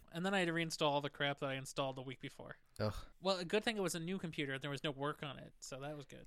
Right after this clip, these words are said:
Speaker 2: I installed the ten dot fourteen dot one update today with a bunch of changes I hadn't committed or pushed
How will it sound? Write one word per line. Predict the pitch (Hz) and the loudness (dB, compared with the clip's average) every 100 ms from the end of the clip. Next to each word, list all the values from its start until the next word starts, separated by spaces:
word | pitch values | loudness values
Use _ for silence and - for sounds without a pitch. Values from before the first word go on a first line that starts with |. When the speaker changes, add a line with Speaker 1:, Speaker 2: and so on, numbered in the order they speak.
| - | 4
Speaker 2:
I | 131 | 6
installed | 139 - 135 127 | 6 8 6 6
the | 120 - | 2 2
ten | 131 120 | 4 4
dot | 113 | 4
fourteen | - 120 123 | 2 4 6
dot | 113 | 6
one | 120 110 | 6 4
update | 110 120 107 | 4 4 2
today | 123 113 110 107 - - | 2 4 4 0 -4 2
with | 127 | 6
a | 123 | 6
bunch | 107 147 143 | 8 8 8
of | 127 | 8
changes | 139 135 131 | 8 10 8
I | 117 | 8
hadn't | 117 123 123 | 8 6 8
committed | 139 117 101 | 8 8 6
or | - 110 | 6 4
pushed | - 98 - - | 6 4 2 -6